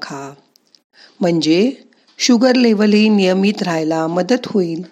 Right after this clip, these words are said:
शारीरिक हालचाली वाढवा, जसं की योगासनं, सायकल चालवणं, पोहायला जाणं, अशा प्रकारचे व्यायाम आठवड्यातनं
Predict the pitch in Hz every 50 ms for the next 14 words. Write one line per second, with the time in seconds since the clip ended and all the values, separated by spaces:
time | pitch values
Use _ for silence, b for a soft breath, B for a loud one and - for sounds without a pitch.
0 | _ _ _ _ b b b b b b b b b b b b b b - -
1 | - - 269 240 226 233 240 262 269 262 311 330 320 - - - 185 175 160 151
2 | - - 190 170 165 160 175 185 190 190 156 139 139 139 131 156 160 127 101 98
3 | _ _ _ _ _ _ _ _ _ _ _ _ b b b b b b b b
4 | b - 196 202 202 - - 220 165 - - - 190 208 240 302 320 302 B B
5 | B B B B B - 208 196 190 185 185 208 214 226 226 214 - - 175 156
6 | 156 151 151 151 156 160 151 - - - - - - 180 175 170 165 - - 240
7 | 262 254 240 - 233 202 156 156 156 156 156 151 151 147 147 147 151 160 151 -
8 | _ _ _ _ _ _ - - b b b b b b b b b b b b
9 | b _ _ _ _ - 233 220 202 185 180 208 226 196 185 175 170 165 156 165
10 | 160 151 151 147 143 147 147 147 147 147 151 - - - - - - 226 202 -
11 | - 294 302 302 302 214 - - - 170 165 160 - - 208 196 190 175 165 151
12 | 147 156 170 180 156 143 147 147 - _ _ B B B B B B B 208 190
13 | - - - - 254 262 226 202 165 - - 165 160 175 180 190 202